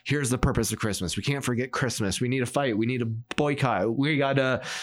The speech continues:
you know, you can't give presents. You have to give g-, good presents. Who are you giving presents to?" Like, it's,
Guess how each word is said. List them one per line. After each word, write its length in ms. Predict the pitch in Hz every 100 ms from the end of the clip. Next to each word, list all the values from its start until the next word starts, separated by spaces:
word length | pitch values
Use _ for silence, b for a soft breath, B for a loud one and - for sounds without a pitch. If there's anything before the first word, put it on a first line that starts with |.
| B B
you 160 | 147 151
know, 460 | 147 143 135 127
you 240 | 127 127 143
can't 280 | 156 143 120
give 240 | 131 117 185 151 127 - _ _ _ -
presents. 500 | - 180 156 123 117
You 80 | 143
have 80 | 139
to 60 |
give 140 | 170 156
g-, 400 | 151 - - 147 - -
good 260 | - 240 156
presents. 420 | - 147 117 95
Who 120 | - 113
are 80 |
you 80 | 131
giving 200 | 139 180
presents 340 | 180 202 226 196
to?" 100 | -
Like, 160 | 165 151
it's, 200 | 143